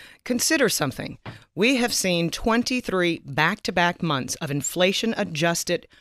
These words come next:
credit card spending growth outpace that of incomes. And the gap between the two is widening. Credit card delinquencies are going up.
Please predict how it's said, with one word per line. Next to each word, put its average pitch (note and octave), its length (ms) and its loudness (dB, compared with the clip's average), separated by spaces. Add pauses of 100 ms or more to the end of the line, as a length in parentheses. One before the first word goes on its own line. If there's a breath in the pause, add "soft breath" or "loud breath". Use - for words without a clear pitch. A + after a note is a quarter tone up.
(120 soft breath)
credit E3+ 400 2
card E3+ 340 2 (100)
spending D3 580 0
growth C3+ 320 -2 (100)
outpace D#3+ 560 -2
that C#3 200 0
of C3+ 120 -4
incomes. - 520 -6 (320 loud breath)
And E3+ 180 2
the D#3+ 60 4
gap D#3+ 420 4 (140)
between G#3+ 300 0
the A3 80 0
two D3+ 320 -2 (100)
is D#3+ 220 0 (200)
widening. B2 640 -4 (880 loud breath)
Credit F3 260 4
card D3+ 220 2
delinquencies G#3 600 0
are G#3 60 2
going F3 320 2
up. A3 260 0